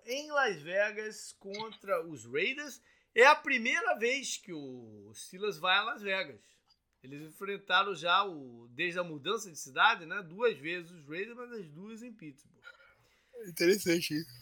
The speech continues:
Speaker 1: Nas cinco últimas partidas tá três a dois pros Raiders, mas a última venceu o Pittsburgh em dezembro do ano passado por treze a dez.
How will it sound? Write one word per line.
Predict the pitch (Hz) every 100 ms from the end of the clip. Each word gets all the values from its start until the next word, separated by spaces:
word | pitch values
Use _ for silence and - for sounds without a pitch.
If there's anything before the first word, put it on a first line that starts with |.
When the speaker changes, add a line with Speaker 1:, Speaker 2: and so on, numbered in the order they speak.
| - 151
Speaker 1:
Nas | 190 240 247
cinco | - - - - - 262 277 -
últimas | 247 247 240 226 220 202
partidas | - 214 170 202 175 160
tá | - 180
três | - 202 277 277
a | 226
dois | 175 190 -
pros | - 294 190
Raiders, | 160 175 226 330 440 - - _ _ _ _ _ _ _ _ _ _ - -
mas | 180 180 196 220
a | 247
última | 208 208 214 226 240
venceu | 233 240 - 214 208
o |
Pittsburgh | 202 185 185 - 196 220
em |
dezembro | 214 202 127 151 180 175 180
do | 180
ano | 180 190
passado | - 185 - 139 160 170 _ _ _ _ - _
por | 190 185 -
treze | - 156 214 214
a | 269
dez. | 254 139 151 113 - -